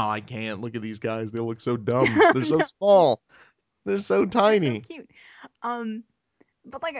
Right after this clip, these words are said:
Speaker 2: you know, I was telling Mike, my best friend in high school, she was a really big ElfQuest fan.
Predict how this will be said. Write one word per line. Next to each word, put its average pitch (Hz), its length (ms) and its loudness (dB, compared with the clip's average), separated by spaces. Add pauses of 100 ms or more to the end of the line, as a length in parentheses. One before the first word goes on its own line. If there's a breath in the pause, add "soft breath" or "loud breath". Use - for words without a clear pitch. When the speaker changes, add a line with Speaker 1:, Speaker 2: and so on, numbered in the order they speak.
Speaker 2:
you 254 120 -4
know, 233 60 0
I - 40 0
was 233 100 -8
telling 220 320 -8
Mike, 262 420 -8 (160)
my 240 200 -2
best 262 300 -2
friend 202 360 -4
in 175 80 -12
high 349 380 -12
school, 180 800 -8 (440)
she 339 420 -6
was 226 200 2
a 196 80 -4
really 190 600 0
big 175 260 -2
ElfQuest - 560 -8
fan. - 400 -16